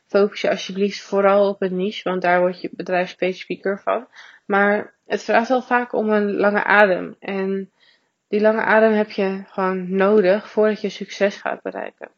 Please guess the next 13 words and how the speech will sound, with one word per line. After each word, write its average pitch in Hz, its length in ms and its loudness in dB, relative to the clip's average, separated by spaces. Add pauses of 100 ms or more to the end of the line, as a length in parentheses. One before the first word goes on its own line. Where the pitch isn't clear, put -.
(500)
Dus 208 240 -2
ik 208 140 -4
vind 240 180 2
ook 226 100 -4
dat 226 180 0
je 233 60 0
bepaalde 214 340 2
vaardigheden 202 680 0
nodig 185 300 -10
hebt - 240 -10
voor - 160 -12
social 190 440 -8
media. 185 320 -8